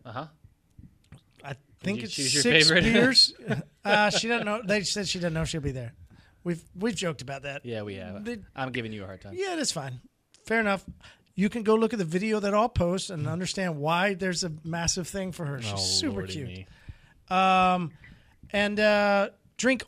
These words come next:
Speaker 2: all you want and then go spend time with Bob Phillips.
Speaker 1: Yeah, uh, Mike Phillips was there last year.
Speaker 2: Mike
Speaker 1: No,
Speaker 2: Phillips was
Speaker 1: yeah,
Speaker 2: there?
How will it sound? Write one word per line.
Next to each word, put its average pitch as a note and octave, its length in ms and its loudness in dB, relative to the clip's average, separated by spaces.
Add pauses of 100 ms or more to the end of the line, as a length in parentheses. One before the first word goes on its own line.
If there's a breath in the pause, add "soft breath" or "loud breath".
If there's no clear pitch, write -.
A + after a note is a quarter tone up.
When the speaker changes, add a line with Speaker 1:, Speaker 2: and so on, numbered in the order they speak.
Speaker 2:
all A3 220 8
you B3+ 140 2
want B3+ 420 2
and F#3 120 2
then F#3 140 2
go F3+ 160 4
spend G3 340 -2
time F#3+ 360 -4
with D#3 260 -2 (580)
Bob C#3+ 240 0
Phillips. F#3+ 500 2 (520 soft breath)
Speaker 1:
Yeah, C#3+ 240 -2 (100)
uh, A2+ 240 -4 (100)
Mike C#3 400 -6
Phillips D3 260 -4
was A#2 80 -10
there A#2 120 -4
last A#2 320 -6
year. A#2+ 260 -8
Speaker 2:
Mike E3 260 2
Speaker 1:
No, - 40 -6
Speaker 2:
Phillips G3+ 320 2
was A#3+ 120 0
Speaker 1:
yeah, - 60 2
Speaker 2:
there? D4 200 0